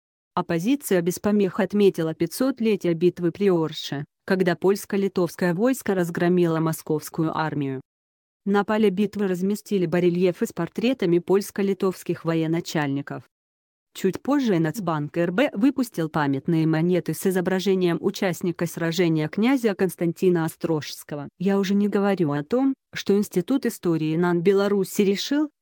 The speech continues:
что термин «Отечественная война тысяча восемьсот двенадцатого года» в белорусской историографии использовать неправомочно. Надеюсь,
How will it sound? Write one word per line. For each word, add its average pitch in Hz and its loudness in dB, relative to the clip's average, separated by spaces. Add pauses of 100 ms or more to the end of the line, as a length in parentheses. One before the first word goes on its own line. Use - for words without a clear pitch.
(100)
что - -2
термин 160 0
«Отечественная 160 -2
война 156 0
тысяча 175 -4
восемьсот 175 -2
двенадцатого 160 -2
года» 202 -2
в 147 -8
белорусской 202 2
историографии 170 -2
использовать 165 -2
неправомочно. 165 -2 (680)
Надеюсь, 185 2